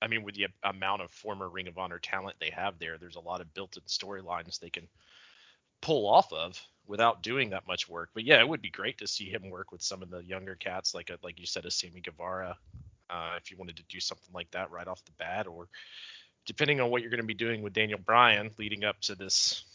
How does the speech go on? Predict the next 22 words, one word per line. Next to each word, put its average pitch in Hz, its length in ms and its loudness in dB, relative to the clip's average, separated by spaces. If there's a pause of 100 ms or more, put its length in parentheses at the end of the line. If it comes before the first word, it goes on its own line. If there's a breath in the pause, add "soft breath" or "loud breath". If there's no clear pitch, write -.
(560 soft breath)
title 113 340 2
match, 90 280 -4
which 107 140 -2
I'm 104 100 -2
assuming 151 380 6
is 110 100 2
gonna 98 180 6
happen 104 300 4
in 95 160 -6
January. 95 840 2 (1040)
Uh, 82 360 -6 (200)
maybe 92 200 -8
you 92 80 -10
could 90 120 -10
do 92 100 -8
some 95 180 -4
back 87 240 -4
and 90 100 -12
forth 90 300 -10
wins 90 300 -8
there, 87 340 -6
or 78 280 -8